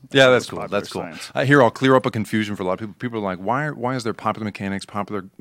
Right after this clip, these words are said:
Speaker 1: you know, Science, all this stuff, and, and why aren't we the same magazine?" We're actually competitors, which is a weird thing, but it's because we date from the era when everything had the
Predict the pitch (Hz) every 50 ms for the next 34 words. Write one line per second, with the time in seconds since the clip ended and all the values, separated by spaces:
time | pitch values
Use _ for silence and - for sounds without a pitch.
0 | 139 - - _ _ - 117 98 92 92 - - 113 101 98 98 95 - 104 101
1 | 98 95 - - 104 - - 113 - - 123 107 104 92 95 113 113 117 117 113
2 | 110 110 104 95 95 - - 107 101 95 92 95 101 110 107 92 90 87 78 -
3 | - - - _ - 123 110 - 120 - - 92 - - - - - 170 131 92
4 | 87 - 90 - - 98 - - 98 - _ - - 107 110 98 - 143 135 117
5 | 95 107 104 98 - _ - 113 - 127 120 107 110 110 104 95 120 117 113 117
6 | 120 - - - 104 98 95 98 92 - 101 101 101 101 95 90 92 95 95 104
7 | - 104 104 101 101 92 90 98 87 - 95 90